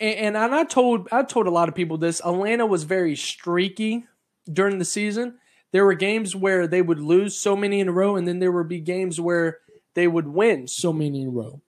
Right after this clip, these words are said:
And that can only take you so far as, as a team. But hopefully Atlanta can defend the N L,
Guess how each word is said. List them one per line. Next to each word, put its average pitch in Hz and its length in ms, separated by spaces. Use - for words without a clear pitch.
And 185 220
that 277 200
can 269 120
only 240 260
take 226 300
you 185 80
so 196 320
far 160 440
as, 156 540
as 156 180
a 139 60
team. 131 540
But 165 120
hopefully 233 540
Atlanta 214 340
can 208 200
defend 214 600
the 175 280
N 196 140
L, 196 320